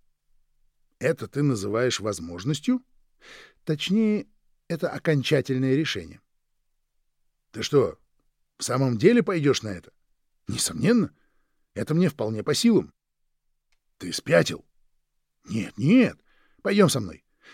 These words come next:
Я должен приготовиться». «Приготовиться?» «Да». Мы сели в машину Джона. «Вот эта штука мне поможет. Болеутоляющее.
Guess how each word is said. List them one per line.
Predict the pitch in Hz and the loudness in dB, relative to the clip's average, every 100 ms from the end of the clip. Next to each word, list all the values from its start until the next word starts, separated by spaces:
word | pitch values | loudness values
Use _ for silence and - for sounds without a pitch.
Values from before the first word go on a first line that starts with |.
| - | -6
Я | 110 151 | 0 6
должен | 180 160 147 | 6 6 4
приготовиться». | 139 131 123 90 - - _ _ _ _ _ _ _ _ _ _ - | 2 0 0 -4 -8 -16 _ _ _ _ _ _ _ _ _ _ -10
«Приготовиться?» | 113 110 104 - 135 180 - 254 _ _ _ _ _ _ _ | -8 -6 -4 0 4 4 2 -2 _ _ _ _ _ _ _
«Да». | - - 175 196 _ _ _ _ _ _ _ _ _ | -8 -2 0 -2 _ _ _ _ _ _ _ _ _
Мы | 82 | -10
сели | - 156 185 | -4 2 4
в | 147 | 4
машину | 131 - 135 135 | 0 -2 -2 -4
Джона. | 107 107 85 _ _ _ _ _ - - _ - | -4 -6 -8 _ _ _ _ _ -20 -20 _ -6
«Вот | 294 | 0
эта | 185 160 | 2 4
штука | 151 - 175 | 2 2 4
мне | 147 139 | 4 4
поможет. | 131 127 104 90 - _ _ _ _ _ - | 2 0 -4 -10 -20 _ _ _ _ _ -2
Болеутоляющее. | 143 180 165 170 180 151 - | 6 8 8 8 8 6 0